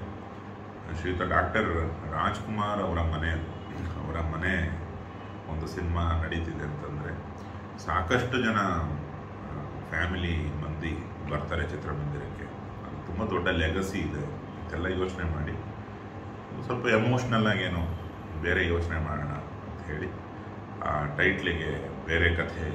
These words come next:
ಬರೆಯೋಕ್ಕೆ ಶುರು ಮಾಡಿದ್ವಿ. ಆ ಟೈಟ್ಲು ಕೂಡ ನಮ್ಮ ಹತ್ರ ಇರಲಿಲ್ಲ, ಬೇರೆಯವರು ರಿಜಿಸ್ಟರ್ ಮಾಡಿದ್ರು, ಪತ್ರಕರ್ತ ಮಿತ್ರರದ್ದು.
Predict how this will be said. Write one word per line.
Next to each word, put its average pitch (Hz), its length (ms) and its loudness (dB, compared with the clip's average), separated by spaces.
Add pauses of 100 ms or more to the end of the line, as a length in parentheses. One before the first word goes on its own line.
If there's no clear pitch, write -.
(320)
ಬರೆಯೋಕ್ಕೆ 78 300 0
ಶುರು 82 140 0
ಮಾಡಿದ್ವಿ. 82 600 0
ಆ 73 40 2
ಟೈಟ್ಲು 123 440 4
ಕೂಡ 123 160 2 (360)
ನಮ್ಮ 76 240 0
ಹತ್ರ 87 140 -2
ಇರಲಿಲ್ಲ, 80 420 2 (520)
ಬೇರೆಯವರು 76 400 0
ರಿಜಿಸ್ಟರ್ 76 360 -2
ಮಾಡಿದ್ರು, 73 480 -4
ಪತ್ರಕರ್ತ 82 520 0 (340)
ಮಿತ್ರರದ್ದು. 76 540 -2